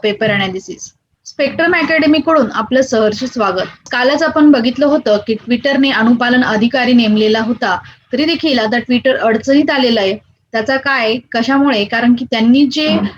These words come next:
अ, भावना भडकवण्याचं काम केलेलं आहे, त्याच्यामध्ये धारकी-, धार्मिक भावना भडकवण्याचा आरोप Twitter-वर आहे, त्याच्यामुळे अनेक दंगली झाल्या, असं देखील Twitter-वर आरोप आहेत.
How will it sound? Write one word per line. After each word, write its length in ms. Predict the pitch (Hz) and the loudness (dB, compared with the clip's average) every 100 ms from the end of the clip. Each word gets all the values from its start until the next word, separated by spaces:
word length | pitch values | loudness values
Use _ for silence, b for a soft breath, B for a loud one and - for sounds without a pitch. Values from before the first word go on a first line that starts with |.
| B - | B -8
अ, 260 | 214 220 | -2 0
भावना 420 | 214 220 226 233 | 0 0 2 2
भडकवण्याचं 580 | 294 285 285 262 247 247 | 2 2 2 0 0 -2
काम 280 | 247 214 214 | -2 0 0
केलेलं 340 | 208 202 196 190 | 0 0 0 0
आहे, 280 | 175 202 269 _ _ - | -2 -6 -8 _ _ -10
त्याच्यामध्ये 380 | 220 240 247 240 | -2 0 2 2
धारकी-, 440 | 214 214 214 254 | 0 -2 -2 -2
धार्मिक 460 | 214 226 240 302 277 | 0 2 2 2 2
भावना 460 | 262 254 254 262 | 4 4 2 2
भडकवण्याचा 720 | 247 190 226 220 240 233 233 247 | 0 0 -2 -2 0 0 0 -2
आरोप 500 | - 196 233 277 - | -2 0 2 2 0
Twitter-वर 420 | 240 220 226 226 220 | -4 -2 0 0 0
आहे, 240 | 202 208 | 0 -2
त्याच्यामुळे 460 | 202 202 220 214 220 | -2 -2 -2 0 0
अनेक 360 | 208 220 208 | 0 -2 -2
दंगली 360 | 214 214 220 269 | 0 2 2 2
झाल्या, 340 | 254 220 190 180 B B _ | 2 2 0 -4 B B _
असं 220 | 220 233 | -4 0
देखील 340 | 302 294 320 302 | 0 0 0 0
Twitter-वर 520 | 262 233 247 233 233 | 0 0 0 0 0
आरोप 380 | - 214 233 233 | 0 -2 -2 -2
आहेत. 220 | 202 202 | -2 -4